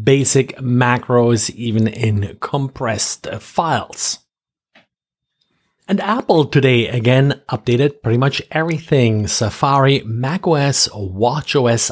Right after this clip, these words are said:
I O S, and iPad O S. What's sort of a little bit special here is that all of these updates only fix one particular vulnerability, and it's the same vulnerability across all of these operating systems,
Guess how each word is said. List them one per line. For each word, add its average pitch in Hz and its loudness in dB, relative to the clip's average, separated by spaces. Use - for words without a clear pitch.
I 113 0
O 107 2
S, 101 -2
and 101 -6
iPad 127 -2
O 107 -6
S. - -2
What's - -2
sort 311 2
of - -2
a 233 0
little 185 4
bit - -6
special - 0
here 131 2
is 127 0
that 131 -2
all 185 2
of 208 2
these 190 0
updates 160 0
only 139 4
fix - -2
one 147 2
particular 160 0
vulnerability, 117 2
and 123 -2
it's - -4
the 113 -2
same 139 0
vulnerability 117 2
across 170 -6
all 123 -4
of 104 -6
these 104 -4
operating 143 -2
systems, 131 -2